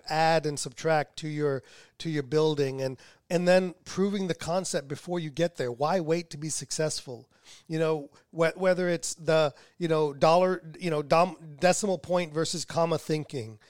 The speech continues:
There's, there's so many lessons of the things that we're teaching at three D Dentist, and that's what I try to get across. And it's not self-serving in a sense. I try to get across to people is just, just be, just, there's so much value in the,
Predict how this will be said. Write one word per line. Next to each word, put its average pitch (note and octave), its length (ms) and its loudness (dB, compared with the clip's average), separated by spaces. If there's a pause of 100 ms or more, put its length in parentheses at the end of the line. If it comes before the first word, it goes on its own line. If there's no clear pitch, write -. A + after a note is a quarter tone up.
(240)
There's, E3+ 220 -2
there's D#3+ 200 -2
so A3+ 300 -2
many A3+ 180 -4
lessons D#3+ 600 0
of C3 120 -8
the C#3 100 -6
things F#3+ 340 -8
that C#3+ 120 -2
we're C3+ 120 -10
teaching E3 460 -8
at B2 80 -10
three D#3+ 180 -10
D C#3+ 120 -6
Dentist, C#3 440 -6
and B2+ 120 -12 (280)
that's B3 240 2
what C#4+ 100 2
I G3+ 80 6
try G3 220 4
to F3 80 0
get D#3+ 180 2
across. E3 400 -2
And A#3+ 160 -4
it's - 180 -4
not C#4 200 0
self-serving G3+ 720 2
in D3+ 120 -4
a D3 40 -2
sense. D3 420 -2 (720)
I F3+ 100 -2
try A#3+ 200 0
to C#4 80 -2
get A#3 140 2
across G3+ 320 0
to F#3+ 100 -8
people G#3 360 -2
is D#3+ 120 -4
just, - 260 -6 (140)
just F3+ 300 -8
be, C#4 180 -6 (180)
just, - 300 -8 (520)
there's A#3+ 140 -4
so A3+ 340 -6
much C4 220 -2
value F#3 460 0
in E3+ 80 -4
the, D#3 140 -8